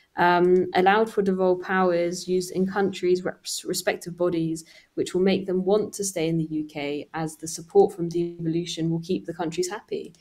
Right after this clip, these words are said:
And yeah, I think we've seen that, and just to some of the examples that I gave, which you've all mentioned already, is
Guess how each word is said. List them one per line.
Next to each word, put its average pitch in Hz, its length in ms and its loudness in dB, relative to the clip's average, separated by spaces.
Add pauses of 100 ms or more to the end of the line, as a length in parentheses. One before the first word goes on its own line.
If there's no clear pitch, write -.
(220)
And 233 120 0
yeah, 247 200 6
I 170 80 2
think 196 300 -4 (280)
we've 208 220 0
seen 294 240 4
that, 139 180 2
and 175 180 -2
just 196 200 -2
to 202 80 -8
some 214 160 2
of 196 40 4
the 190 60 4
examples 190 400 -2
that - 140 -2
I 208 140 2
gave, 165 300 -2
which 156 160 -6
you've 175 140 -6
all 175 80 -2
mentioned 165 400 -4
already, 156 600 -2
is 151 220 -4